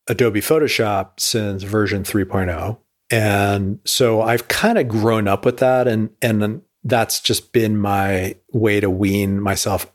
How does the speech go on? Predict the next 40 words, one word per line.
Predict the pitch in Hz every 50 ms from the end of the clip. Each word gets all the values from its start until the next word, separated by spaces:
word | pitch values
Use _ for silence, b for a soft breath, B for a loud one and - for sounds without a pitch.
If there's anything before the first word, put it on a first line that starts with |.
| _ -
out | - 110 104 104
of | 101 87 90
the | 98 95
dark | - 104 95 92 92 -
room | - 101 98 98 95 95
and | 95
off | 98 95 95 95 - -
of, | 101 92 90 - - B B B B B B B - -
of | 120 104 90 - -
analog | - 113 107 107 113 113 113 110 107 104 101 95 -
tools | - - 120 110 101 98 98 95 90 -
and | - 95 95
into | 98 95 92 - 98
the | 87 98 98
digital | 95 101 95 95 104 92
world | 87 92 104 120 123 120 107 104
over, | 95 92 92 98 - - -
over | 113 104 95 104
the | 95
last | 92 90 90 90 95 - -
decade. | 110 107 - - 107 92 90 90 - _ _ _ _ _ _ _ -
I've | 135 139 143
never | 170 208 247 - -
really | 160 147 139 143 156 151 143 131
been | 120 113 131 131 127 127
in | 120 113
a | 104
position | - 104 98 101 113 110 - 113 104
with | 95 85
Photoshop | - - - 113 113 110 107 - - 107 95 90 -
where | 107 101 98
I | 98
felt | - - - 107 95
like | - 104 95 92 -
I | - 90
was | 90 90 -
hamstrung | - - 101 95 98 107 107 - - - 120 123 123
by | 117 120 120 120 120
it | 120 120 117 110
or, | 98 92 90 90